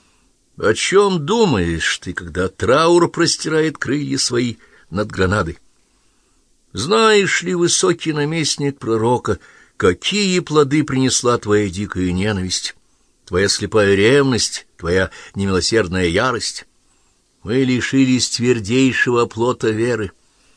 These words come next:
И разве в этом уединении, которое будет усиливаться вокруг тебя по мере того, как неприятель будет стягивать своё железное кольцо,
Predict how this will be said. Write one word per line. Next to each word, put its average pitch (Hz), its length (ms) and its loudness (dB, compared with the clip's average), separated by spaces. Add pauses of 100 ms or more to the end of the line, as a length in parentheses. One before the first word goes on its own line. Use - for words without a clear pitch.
(440)
И - 100 -8
разве 165 480 2
в 156 80 -2
этом 170 300 0
уединении, 143 840 2
которое 104 340 -4
будет 107 400 -4
усиливаться 113 800 0
вокруг 107 320 -2
тебя 110 400 0 (320)
по 113 160 4
мере 123 340 2
того, 113 400 4 (180)
как - 280 -2
неприятель 113 640 0
будет 113 240 -2
стягивать 113 640 2
своё 110 260 2
железное 110 540 0
кольцо, 110 560 0